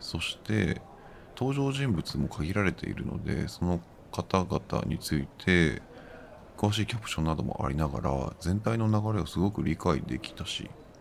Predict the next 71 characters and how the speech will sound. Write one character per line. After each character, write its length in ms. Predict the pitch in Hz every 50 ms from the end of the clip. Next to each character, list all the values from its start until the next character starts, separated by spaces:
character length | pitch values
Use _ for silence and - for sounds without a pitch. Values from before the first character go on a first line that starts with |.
| - - - - - - -
学 200 | - 82 92 101
び 100 | 101 101
に 100 | 98 98
な 100 | 95 101
る 120 | 95 82 69
よ 100 | 65 69
う 40 | -
な 60 | -
素 140 | - - 76
晴 140 | 78 82 82
ら 60 | 80
し 120 | - -
い 60 | 73 -
展 220 | - - 78 69
示 100 | 67 76
で 80 | - -
し 80 | -
た 80 | - -
ね。 140 | - 107 98 - - - - - - - - - - - - - - - - - - - - - - - - - - - - - - - -
も 120 | - 87 90
と 100 | - 147
も 100 | 151 156
と 120 | 165 151
キ 180 | 143 - - 113
ュ 20 |
ビ 120 | 113 139 147
ズ 100 | - 165
ム 120 | 67 62
っ 20 |
て 180 | - - - -
い 60 | 71
う 40 | 71
の 160 | 65 60 -
は、 240 | 69 67 65 62 - - - - - - - - - - -
ま 100 | - 92
あ、 40 | 87
自 140 | 80 76 80
分 200 | 80 87 92 90
も 120 | 92 90
も 140 | 87 85 85
ち 100 | 85 -
ろ 120 | 95 85 71
ん 20 |
知 160 | - - -
っ 20 | -
て 200 | - - - 90
い 60 | 90
る 80 | 95 -
つ 160 | - - -
も 120 | 78 78
り 60 | 80 82
だ 100 | 92 98
っ 40 | -
た 120 | - - -
ん 80 | -
だ 100 | - -
け 140 | - - -
れ 60 | -
ど 120 | - - -
も、 440 | - 71 76 76 71 67 - - - - - - - - - - -
ま 80 | - 110
あ、 40 | 104
ぼ 200 | 76 80 85 92
や 80 | 110
っ 60 | 110 110 -
と 160 | - - - - - - - - - - - - -
ブ 80 | 82 82
ラ 120 | 85 90
ッ 20 | 92 - - -
ク 100 | - -
と 240 | - - 71 71